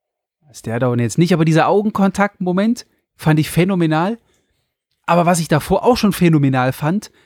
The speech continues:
war einfach wirklich dieser What the fuck-Moment, dass auf einmal f-, diese, diese, diese Erkenntnis, dass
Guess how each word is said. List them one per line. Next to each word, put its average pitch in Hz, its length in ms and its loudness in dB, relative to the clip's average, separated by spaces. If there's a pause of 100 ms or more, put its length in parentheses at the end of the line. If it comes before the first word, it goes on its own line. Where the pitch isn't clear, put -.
(120)
war 165 400 0
einfach 175 460 -2
wirklich 196 480 -2
dieser 151 400 0
What 160 180 -2
the 208 80 0
fuck-Moment, 147 840 -4 (1700)
dass 160 200 -2
auf 151 200 -2
einmal 196 440 4
f-, - 220 -12
diese, 170 300 0
diese, 160 200 0
diese 147 220 0
Erkenntnis, 156 1080 0 (720)
dass - 340 0